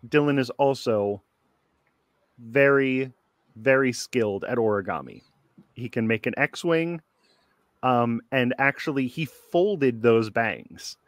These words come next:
Um, <laughs> you can't tell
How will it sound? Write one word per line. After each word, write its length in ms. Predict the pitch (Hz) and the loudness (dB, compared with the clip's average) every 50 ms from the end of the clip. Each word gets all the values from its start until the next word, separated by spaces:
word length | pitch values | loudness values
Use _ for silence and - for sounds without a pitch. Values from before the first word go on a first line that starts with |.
| _ _ _ _ _ _ - - | _ _ _ _ _ _ -10 -8
Um, 360 | - 180 175 - - - - - 1077 1017 1077 1077 1077 1077 1077 - | -6 -4 0 0 0 0 -2 -6 -10 -12 -12 -10 -8 -8 -8 -8
<laughs> 500 | 1077 1077 - - - - - - _ - | -8 -10 -14 -16 -18 -20 -20 -20 _ -10
you 220 | 139 135 143 127 | -8 -6 -6 -6
can't 400 | - - 170 175 160 160 156 - _ _ _ - | -4 -2 2 2 4 2 2 0 _ _ _ -16
tell 580 | - - 160 160 147 131 120 117 117 123 117 | -4 0 2 4 6 6 6 4 2 0 -2